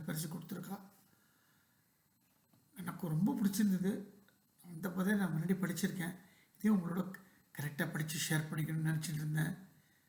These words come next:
ரொம்ப சின்ன கதை. வழக்கம் போல நீங்க நன்றாக ரசித்து கேட்பீர்கள்னு நம்புறேன். நன்றி, வணக்கம்.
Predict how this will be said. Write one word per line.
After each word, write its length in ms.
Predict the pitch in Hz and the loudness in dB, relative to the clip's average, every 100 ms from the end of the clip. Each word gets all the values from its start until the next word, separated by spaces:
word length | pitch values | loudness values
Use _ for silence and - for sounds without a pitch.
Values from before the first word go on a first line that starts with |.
| _ _ | _ _
ரொம்ப 160 | 196 | -8
சின்ன 280 | 185 156 180 | -4 -2 -2
கதை. 240 | 180 147 151 - - _ _ _ _ _ | -2 -4 -6 -8 -14 _ _ _ _ _
வழக்கம் 460 | - 180 185 185 | 0 0 4 8
போல 340 | 185 233 202 151 - - - _ _ | 10 10 8 6 -2 -12 -20 _ _
நீங்க 240 | - 170 151 | -6 0 0
நன்றாக 580 | 151 156 180 185 185 | 0 2 6 6 6
ரசித்து 540 | 170 156 185 175 185 - | 4 2 2 0 -2 0
கேட்பீர்கள்னு 840 | 175 156 - 165 147 160 175 160 160 | -2 -2 0 2 2 2 2 0 -2
நம்புறேன். 460 | 160 165 160 175 208 - - _ _ _ | 0 0 2 0 -2 -10 -20 _ _ _
நன்றி, 640 | 165 160 180 175 180 - - | -2 2 4 6 4 2 -4
வணக்கம். 600 | - 156 156 - 131 - | -4 0 0 0 -4 -6